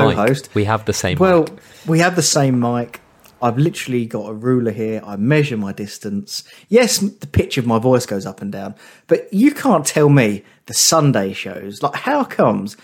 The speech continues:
Speaker 2: the Sunday shows have no issues, the Pandacast has this shoddy audio? I mean, I can't work out what's happening,
Speaker 1: So the
Speaker 2: but
Speaker 1: Sunday shows,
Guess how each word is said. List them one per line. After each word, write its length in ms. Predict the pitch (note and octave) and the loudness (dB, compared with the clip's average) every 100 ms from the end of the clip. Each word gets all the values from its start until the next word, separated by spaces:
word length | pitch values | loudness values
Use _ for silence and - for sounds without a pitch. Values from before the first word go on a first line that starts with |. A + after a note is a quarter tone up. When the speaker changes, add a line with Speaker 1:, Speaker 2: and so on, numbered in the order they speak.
| - _ _ | -20 _ _
Speaker 2:
the 80 | B2+ | -4
Sunday 440 | - F3 D3 A#2 | 2 2 4 2
shows 320 | A2 A#2 A2+ | 2 2 2
have 140 | A2 A2 | 2 2
no 180 | C3+ A2+ | 4 2
issues, 600 | G2 - G#2 G#2 G#2 - - - _ | 0 -4 -4 -2 -4 -10 -20 -20 _
the 60 | - | -8
Pandacast 960 | - E3+ D3+ C#3 A#2 A2 A2 A2 - - _ - _ _ | 0 2 4 2 0 0 0 0 -4 -16 _ -20 _ _
has 180 | - A#2 | -4 0
this 180 | B2+ A2+ | 0 0
shoddy 680 | - - D3 B2 A#2+ A#2+ - - | 0 0 2 2 2 0 -6 0
audio? 480 | B2+ A#2 G2+ G2+ G#2 | 0 0 -4 -6 -2
I 60 | |
mean, 140 | B2 D#3+ | 2 4
I 140 | G3 | 4
can't 300 | F#3+ E3 C3+ | 2 0 2
work 280 | C3 B2 B2+ | 2 2 2
out 120 | A2+ | -2
what's 200 | A#2 A2 | -2 -6
happening, 400 | G#2 - G#2 - | -10 -12 -12 -6
Speaker 1:
So 160 | - B2+ | 0 2
the 60 | |
Speaker 2:
but 80 | A#2 | 2
Speaker 1:
Sunday 440 | - D3+ C#3+ G2+ | 2 0 2 2
shows, 480 | F2 - - - - | 2 -2 -4 -8 -10